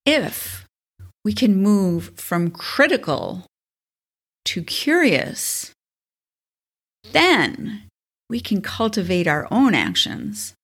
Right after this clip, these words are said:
such that they seek to clarify and not condemn. I'm gonna say that one again. If we can move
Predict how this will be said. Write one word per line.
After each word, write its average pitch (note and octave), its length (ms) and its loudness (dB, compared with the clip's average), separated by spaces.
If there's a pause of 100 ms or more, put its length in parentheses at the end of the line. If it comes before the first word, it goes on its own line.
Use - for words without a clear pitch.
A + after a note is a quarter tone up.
(500)
such - 440 0
that G3+ 140 -2
they B3 140 4
seek - 540 -2 (160)
to G3 260 0
clarify D3 1160 0 (540)
and F#3 260 2
not C#3+ 300 0
condemn. F3 840 0 (960)
I'm - 60 -20 (560)
gonna G3 100 0
say F#3 220 0
that E3+ 160 0
one E3 120 -2
again. - 520 -4 (1120)
If G#3 280 4
we B3+ 100 2
can C4+ 220 4
move D#3+ 720 0